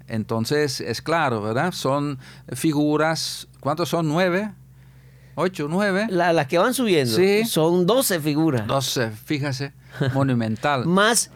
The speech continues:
Speaker 2: más, eh, seis o cinco que están regadas alrededor.
Speaker 1: Eso, eso,
Speaker 2: Eso sí,
Speaker 1: ya,
Speaker 2: ya,
Speaker 1: ya.
Speaker 2: ya son
Speaker 1: Hasta un
Speaker 2: bastantes.
Speaker 1: perrito hay.
Speaker 2: Hasta un
Speaker 1: Eh,
Speaker 2: perrito.
Speaker 1: en
Speaker 2: Padre, en el fondo, si nosotros hacemos,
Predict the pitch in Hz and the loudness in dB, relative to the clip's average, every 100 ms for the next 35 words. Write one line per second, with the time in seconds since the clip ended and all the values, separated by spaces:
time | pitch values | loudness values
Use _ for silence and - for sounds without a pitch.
0 | - - 139 165 160 139 - - - - | -20 -8 0 2 4 0 -4 -12 -20 -20
1 | - 143 147 147 143 139 120 - - - | -6 2 4 4 4 2 -2 -10 -20 -20
2 | - - - - 202 240 214 - 220 220 | -10 -4 0 2 4 6 4 4 0 0
3 | 170 131 151 156 175 156 160 180 170 147 | 0 0 0 0 2 4 4 2 2 0
4 | 135 127 127 131 127 123 139 - - - | 2 2 2 2 0 -2 -4 -6 -10 -10
5 | 127 110 104 107 120 135 147 151 175 175 | -6 -6 -6 -4 -2 0 0 0 -2 0
6 | 151 151 156 165 135 151 170 220 180 143 | 0 0 2 0 0 0 2 0 0 2
7 | 123 98 101 139 - 147 147 165 156 170 | 0 -4 -4 -4 0 0 2 2 4 2
8 | 123 - 143 135 202 247 233 - 165 175 | 0 -4 -4 0 4 4 4 0 0 2
9 | 175 160 139 220 269 220 147 147 143 143 | 4 2 2 2 2 2 4 2 0 0
10 | 156 202 208 208 208 190 156 | 2 2 0 0 2 2 0